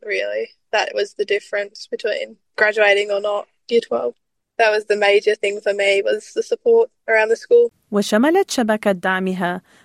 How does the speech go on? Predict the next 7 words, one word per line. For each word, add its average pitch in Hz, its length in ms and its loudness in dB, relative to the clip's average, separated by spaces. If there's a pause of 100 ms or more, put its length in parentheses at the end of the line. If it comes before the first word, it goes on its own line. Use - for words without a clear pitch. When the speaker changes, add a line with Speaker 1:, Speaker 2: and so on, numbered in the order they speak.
Speaker 2:
موظفي 190 720 2
المدرسة 202 800 2 (120)
والمعلمين 185 800 0
الأصليين 208 840 0 (340)
والعاملين 190 720 0
من 277 120 2
مؤسسة 214 640 -2